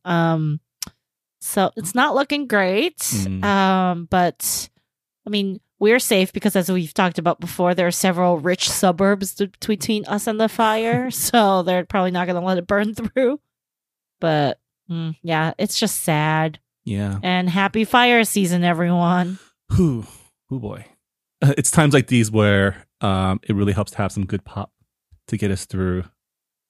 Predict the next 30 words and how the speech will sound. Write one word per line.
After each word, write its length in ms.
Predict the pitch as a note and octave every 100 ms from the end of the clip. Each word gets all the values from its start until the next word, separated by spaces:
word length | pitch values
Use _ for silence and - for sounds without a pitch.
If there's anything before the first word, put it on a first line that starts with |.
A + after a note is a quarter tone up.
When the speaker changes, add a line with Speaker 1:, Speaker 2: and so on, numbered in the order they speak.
| _ -
Speaker 2:
the 100 | G#2+
fire 300 | F2 F2+ F2
season. 500 | - F#2+ G2 F#2+ G2 -
Um, 400 | F#2+ F#2+ F#2+ A2 _ _ -
on 100 | A#2+
today's 320 | G#2 A#2 A2+ B2+
episode, 400 | A2+ - A2 G#2
we're 60 |
talking 360 | G#2 A2+ - G#2+
all 160 | A2 G#2
about 280 | G#2+ G#2+ F2+
Bill 160 | A#2
and 120 | E3 D3+
Ted 300 | F3 D#3+ -
Face 260 | D#3 F3
the 140 | - B2+
Music, 580 | G#2+ A3+ C#3+ G#2+ - - _ - - - -
uh, 140 | G#2+
which 320 | G#2 B2 - -
came 300 | - F#3 E3+
out, 260 | E3 D#3 - B2
uh, 280 | A2+ G2+ - _
was 160 | A#2+ C#3+
it 40 |
last 320 | G#2+ A2 -
week 140 | A#3+ -
or 60 | B2+
two 180 | -
weeks 180 | F3 -
ago? 340 | G3+ G3+ G#3